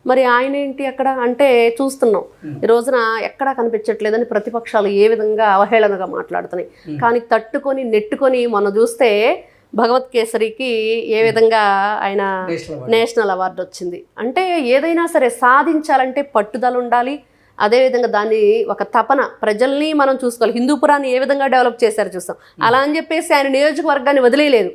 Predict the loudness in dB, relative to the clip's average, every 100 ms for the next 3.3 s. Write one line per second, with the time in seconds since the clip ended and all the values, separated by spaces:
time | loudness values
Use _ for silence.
0 | -12 -16 -2 0 2 0 2 2 4 4
1 | 4 2 0 -2 0 0 0 -2 -2 -2
2 | -4 -6 -4 -4 0 0 2 2 2 4
3 | 4 2